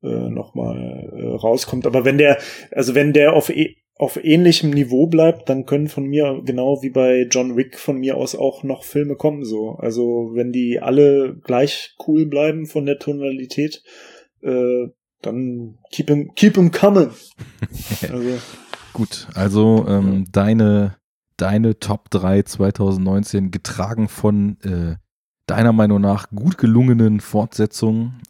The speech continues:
Speaker 2: ein neunter
Speaker 1: Ja.
Speaker 2: Teil, ein dritter Teil und ein zweiter
Speaker 1: <laughs>
Speaker 2: Teil.
Speaker 1: Naja, wie gesagt, also beim neunten Teil würde ich das mit gut gelungen so ein bisschen in Klammern setzen, weil, äh, also auch mir als Fan ist dann natürlich schon klar, dass der Film sehr, sehr streitbar ist. Aber,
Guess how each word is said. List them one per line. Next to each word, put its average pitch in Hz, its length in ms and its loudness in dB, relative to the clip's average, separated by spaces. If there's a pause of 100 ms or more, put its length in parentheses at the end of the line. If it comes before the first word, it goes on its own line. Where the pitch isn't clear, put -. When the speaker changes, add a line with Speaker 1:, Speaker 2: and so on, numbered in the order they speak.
Speaker 2:
ein 95 200 0
neunter 104 360 2
Speaker 1:
Ja. 123 80 2
Speaker 2:
Teil, 107 320 2
ein 95 180 -4
dritter 107 260 -2
Teil 104 340 0
und 101 180 -4
ein 95 260 0
zweiter 190 360 2
Speaker 1:
<laughs> - 0 -
Speaker 2:
Teil. 95 300 2 (460)
Speaker 1:
Naja, 151 220 6
wie 180 80 8
gesagt, 170 280 6
also 165 220 6
beim 156 220 6
neunten 160 320 6
Teil 156 320 6
würde 147 160 0
ich 143 60 -4
das 156 180 -2
mit 143 180 -6
gut 165 240 -6
gelungen 165 400 -2
so 151 140 -2
ein 151 100 -8
bisschen 151 300 -6
in 135 120 -8
Klammern 160 380 -8
setzen, 170 420 -10
weil, 139 300 -6
äh, - 500 -12
also 127 320 -8
auch - 300 -12
mir 147 300 -8
als 131 240 -12
Fan 143 340 -8
ist - 240 -16
dann 135 100 -8
natürlich 135 340 -10
schon 135 180 -14
klar, 135 260 -6
dass 139 180 -10
der 131 120 -12
Film 139 340 -10
sehr, 131 300 -2
sehr 127 540 -6
streitbar 135 680 -8
ist. - 300 -14 (580)
Aber, 127 640 -4